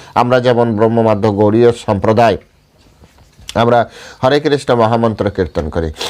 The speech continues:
হরে কৃষ্ণ, হরে কৃষ্ণ, কৃষ্ণ কৃষ্ণ, হরে হরে, হরে রাম, হরে রাম, রাম রাম, হরে হরে। এটি যেমন আমাদের মন্ত্র, ঠিক একইভাবে,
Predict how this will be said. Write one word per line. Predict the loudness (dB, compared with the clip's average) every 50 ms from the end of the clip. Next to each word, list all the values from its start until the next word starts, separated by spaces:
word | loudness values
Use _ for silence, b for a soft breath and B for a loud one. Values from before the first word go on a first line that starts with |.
| B B B
হরে | 0 2 2 2 0 0
কৃষ্ণ, | -2 -4 -6 -6 -6 -2 0 0 2
হরে | 2 2 2 2 2
কৃষ্ণ, | 0 -2 -4 -6 -4 -4 -2 -2 -2 -2 -4 B B B B B
কৃষ্ণ | 2 2 2 2 0 0 0 2
কৃষ্ণ, | 2 2 0 0 0 0 -2
হরে | 0 2 2 2 4 2 2
হরে, | 2 2 2 2 0 0 B B B B
হরে | 0 2 2 4
রাম, | 4 4 2 2 2 2 0 0
হরে | -2 -2 0 2
রাম, | 2 2 2 2 2 0
রাম | 0 0 0 0 2
রাম, | 2 2 2 2 0
হরে | -2 -2 -4
হরে। | -4 -4 -4 -6 -8 B B B B B
এটি | 2 2 4 4 2
যেমন | 2 2 2 2 2
আমাদের | 2 2 2 2 2 2 0 0 0
মন্ত্র, | 0 -2 -2 -2 -2 -2 -2 -2 -2 B B B B B
ঠিক | 0 0 0 -2 -4 -2
একইভাবে, | -2 -2 0 0 0 0 0 0 0 -2 0 0 0 -2